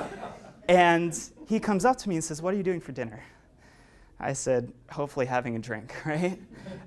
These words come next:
And, uh, he took me out to dinner that night after work. He came back, picked me up. We went out to a really nice steakhouse. And the first thing he asked me is, "What are you doing here?" You know, he saw me at my old company. He knew I was happy there. He knew I didn't have that anymore. He saw me working for myself. He was like,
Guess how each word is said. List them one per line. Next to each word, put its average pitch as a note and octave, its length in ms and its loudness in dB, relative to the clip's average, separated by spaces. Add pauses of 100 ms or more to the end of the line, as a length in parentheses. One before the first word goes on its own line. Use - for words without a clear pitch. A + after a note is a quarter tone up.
And, D#3 300 4
uh, D3+ 180 8
he D#3+ 140 4
took F#3 180 -2
me F#3 100 0
out E3+ 140 6
to D3 80 -8
dinner C#3 260 -2
that C3 180 2
night B2+ 180 0
after B2 240 0
work. B2+ 180 0
He - 60 -16
came C3+ 220 -6
back, B2+ 220 0
picked C3 180 -8
me A#2+ 100 -2
up. A#2+ 80 -4
We B2 80 -8
went B2 160 -4
out A#2+ 140 -4
to B2+ 120 -8
a B2 40 -2
really A#2+ 180 -2
nice A#2 240 -6
steakhouse. A#2+ 560 -6 (480)
And D3+ 100 -4
the F3 60 0
first A3 260 -2
thing G#3+ 120 -2
he F#3 120 0
asked G3+ 280 -4
me C3+ 80 -2
is, B2+ 260 -6 (160)
"What G3+ 220 -6
are D#4 40 0
you G3+ 140 -2
doing D#3+ 400 -4
here?" - 300 -14 (720)
You D#3+ 80 0
know, F3+ 120 4
he F#3+ 160 0
saw F#3 300 2
me A#3+ 120 0
at F3 100 0
my C3 140 2
old C3 240 0
company. A#2+ 400 -6
He D#3+ 160 -6
knew E3 160 -2
I E3 100 4
was B2+ 160 0
happy C#3+ 380 -4
there. A#2 180 -4
He D3 160 -8
knew D3 160 -2
I C3+ 80 2
didn't B2+ 200 -4
have F3+ 280 -4
that A#2+ 160 0
anymore. A#2 400 -4
He D#3 140 -6
saw E3 180 -4
me E3 140 -4
working E3+ 260 -2
for E3 160 -10
myself. E3 380 -8
He E3+ 80 -12
was F3 100 -10
like, E3+ 140 -12